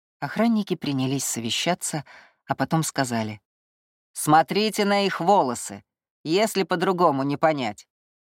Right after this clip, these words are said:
И не сметь сваливать белых во рвы, а гробы тратить на черных. Слишком уж тяжело их сюда доставлять».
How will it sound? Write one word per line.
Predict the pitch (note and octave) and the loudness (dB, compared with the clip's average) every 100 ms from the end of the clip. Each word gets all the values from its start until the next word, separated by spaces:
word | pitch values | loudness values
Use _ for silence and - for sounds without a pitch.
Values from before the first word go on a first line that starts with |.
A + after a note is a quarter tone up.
| - | -6
И | E3+ | 0
не | G3 A3 | 2 2
сметь | - G#3+ A#3+ F3+ | 0 0 0 -2
сваливать | - F3 G3 F3+ D#3+ C3+ | 0 2 2 2 -2 -4
белых | B2 E3+ A3 G3+ D#3+ | -2 0 2 0 -2
во | B2+ E3 | 0 0
рвы, | F3+ C#3+ C#3 A#2+ _ _ _ - | 0 -4 -4 -6 _ _ _ -4
а | D3 | -2
гробы | C#3+ D3+ G3 | 0 0 0
тратить | - F3 F#3 E3 - | 0 0 0 0 -2
на | E3 | -2
черных. | D#3+ - C#3 B2+ A2+ - - _ _ | -2 0 0 0 -6 -12 -20 _ _
Слишком | - B3+ A3+ G#3+ G3+ | -2 0 2 0 0
уж | F#3+ - | 0 -2
тяжело | A3 F#3+ A3 A3 | -2 2 2 4
их | F#3+ D#3+ | 2 0
сюда | - E3+ D#3 | -2 2 2
доставлять». | C3+ - F3 D#3 B2+ G#2+ - | 0 -2 0 0 -4 -6 -12